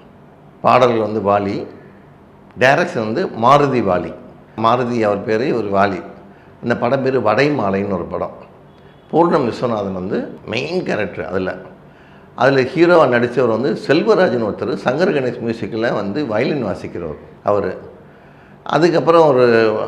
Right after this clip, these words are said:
அந்த படத்துக்கு ஒரு பொண்ணை ஹீரோயினியா போட்டாங்க. அது பின்னாடி அவங்க பெரிய ஹீரோயின் ஆனாங்க. இன்னைக்கு அவங்களோட வாரிசு இன்னைக்கு சினிமால ஒரு நட்சத்திரமா ஜொலிச்சிட்டு இருக்காங்க. அந்த படத்தை கேட்டேன் கண்ணனின் கீதோபதேசம்,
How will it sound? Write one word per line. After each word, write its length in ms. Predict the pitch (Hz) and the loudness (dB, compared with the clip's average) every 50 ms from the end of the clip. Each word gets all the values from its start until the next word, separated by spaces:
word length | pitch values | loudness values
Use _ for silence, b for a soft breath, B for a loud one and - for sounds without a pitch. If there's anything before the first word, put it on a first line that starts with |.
| - - | -6 -6
அந்த 180 | 117 127 127 | -4 -4 -2
படத்துக்கு 360 | 127 123 123 - - 135 117 123 | 0 0 0 0 -2 -4 -4 -4
ஒரு 140 | 104 95 - | -4 -4 -2
பொண்ணை 540 | 113 113 120 120 110 101 95 90 90 87 - - B B B B B B B B - - - - - - | -2 0 0 0 0 0 -2 -4 -6 -8 -10 -14 B B B B B B B B -20 -20 -20 -20 -8 -4
ஹீரோயினியா 360 | - 127 120 117 107 101 95 | -2 0 2 0 0 -2 -4
போட்டாங்க. 560 | 90 - 98 - - 92 98 107 127 - - - | -4 -4 -6 -6 -6 -6 -6 -6 -6 -6 -6 -6
அது 260 | - - - - 127 | -8 -6 -6 -4 -4
பின்னாடி 120 | 120 123 | -2 -2
அவங்க 200 | 120 120 113 107 | -2 -2 -2 -2
பெரிய 260 | 98 107 107 110 117 | -4 -4 -2 -2 -2
ஹீரோயின் 440 | 110 - 110 110 110 110 104 95 92 | -2 -2 -4 -4 -2 -2 -4 -4 -4
ஆனாங்க. 140 | 90 92 98 | -4 -4 -4
இன்னைக்கு 340 | 120 135 139 131 117 113 107 | -4 -4 -4 -4 -2 -2 -2
அவங்களோட 320 | 107 113 117 110 107 98 | -2 -2 0 0 0 -2
வாரிசு 440 | 98 101 113 139 147 151 147 - 165 | -2 0 0 0 0 0 -2 -4 -4
இன்னைக்கு 480 | 151 143 117 98 101 95 90 - B B B B B B - | -4 -4 -4 -4 -4 -4 -4 -6 B B B B B B -6
சினிமால 380 | - 127 131 123 120 117 110 113 | -4 -2 -2 -2 -2 0 0 0
ஒரு 380 | 110 107 101 95 92 90 82 - - - - - | 0 0 0 -2 -4 -6 -8 -10 -14 -14 -10 -8
நட்சத்திரமா 540 | 101 101 - 113 90 - 98 95 95 95 90 90 | -8 -6 -6 -6 -6 -4 -4 -2 -2 -4 -4 -4
ஜொலிச்சிட்டு 300 | 92 95 95 110 107 - | -4 -4 -4 -6 -6 -6
இருக்காங்க. 500 | - 82 - - 85 82 80 85 107 196 - - - B B B B B B B B B B B B B B B - | -8 -10 -10 -10 -10 -8 -8 -10 -10 -10 -14 -18 -20 B B B B B B B B B B B B B B B -10
அந்த 280 | - - 123 135 135 131 | -4 -2 0 0 0 0
படத்தை 380 | - 123 139 143 151 151 - - | 0 0 0 0 0 -2 -2 -2
கேட்டேன் 600 | - 139 156 165 - - 165 165 165 165 143 - | 0 0 0 0 -2 -2 -2 -2 -2 -2 -4 -4
கண்ணனின் 520 | 131 127 131 135 135 131 131 127 123 110 | -4 -4 -2 -2 -2 -4 -4 -4 -4 -2
கீதோபதேசம், 840 | 107 123 123 120 120 117 113 107 98 98 92 95 117 120 151 185 | -2 0 0 0 0 2 0 0 0 -2 -2 -4 -4 -6 -6 -6